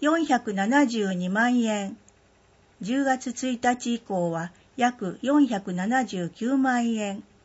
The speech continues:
以下の人。請求手続き、給付金の受け取りには請求書の提出が必要です。詳しくは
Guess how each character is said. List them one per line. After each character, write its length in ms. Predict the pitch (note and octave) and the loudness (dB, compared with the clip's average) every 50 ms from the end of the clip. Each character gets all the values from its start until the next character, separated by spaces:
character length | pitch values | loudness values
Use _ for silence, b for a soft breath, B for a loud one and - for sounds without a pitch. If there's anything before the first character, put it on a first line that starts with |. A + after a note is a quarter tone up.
| _ - | _ -8
以 100 | D4 C#4+ | -8 -2
下 160 | - D4 C4+ | 0 0 0
の 140 | A3+ F3+ F3+ | 2 0 -4
人。 380 | - - - - - E3+ - - _ _ _ _ _ _ _ _ _ _ _ _ _ _ _ _ _ _ _ _ _ _ _ _ _ - | -6 -10 -10 -10 -12 -12 -12 -14 _ _ _ _ _ _ _ _ _ _ _ _ _ _ _ _ _ _ _ _ _ _ _ _ _ -12
請 380 | - - - D#4+ E4 E4+ E4 | -8 -2 2 4 4 4 4
求 240 | E4 - D#4+ D#4 D4 | 2 0 0 0 2
手 160 | D4 D4 C#4+ | 4 2 2
続 300 | C#4+ C#4 C4+ A#3 F#3+ F#3 | 4 2 0 0 -2 -4
き、 260 | - - F3+ E3 - - _ _ _ _ _ _ _ _ _ _ _ _ _ | -6 -8 -8 -10 -10 -12 _ _ _ _ _ _ _ _ _ _ _ _ _
給 260 | - C#4+ D#4 E4 D#4+ | 0 2 4 4 4
付 220 | D4+ D#4 D4 D4 | 2 0 0 0
金 240 | - D4 D4 C#4 C#4 | 4 4 6 6 6
の 160 | C4 B3+ A#3+ | 6 4 2
受 200 | A3+ A#3 - C#4 | 2 2 2 2
け 40 | C#4 | 4
取 220 | C#4 C#4 B3 B3+ B3+ | 4 2 2 2 0
り 60 | A#3+ | 0
に 160 | A#3 A#3 G#3+ | 0 0 0
は 240 | F#3+ F3 E3+ F3+ b b b b b b b | 0 -2 -2 -4 b b b b b b b
請 320 | - - - D4 D#4 E4 D#4 | -8 -2 2 2 2 2 2
求 260 | - - D4+ D4+ D4 | 2 2 2 2 2
書 160 | C#4+ D4+ C4+ | 2 2 2
の 140 | A#3+ G3 F3 | 2 0 0
提 300 | F3 - B3 B3 C#4 C#4+ | -2 0 2 2 2 2
出 240 | C#4+ - - C#4 B3+ | 0 -2 -4 -4 -2
が 120 | B3+ B3+ | 0 0
必 260 | B3 B3 - - B3 | -2 -4 -6 -2 0
要 220 | A#3 A3+ G#3+ G#3 G3+ | 0 2 0 0 -2
で 160 | F3+ F3+ F#3+ | -2 -2 -4
す。 240 | D4 - - - - _ _ _ _ _ _ _ _ _ _ _ _ _ - | -4 -8 -12 -14 -18 _ _ _ _ _ _ _ _ _ _ _ _ _ -4
詳 240 | - C4 D#4 E4+ D#4 | 2 4 4 4 2
し 120 | - - | 0 -4
く 160 | - - A3 | -6 -4 -4
は 240 | G3+ F#3 E3+ F3 - | -2 -2 -2 -4 -6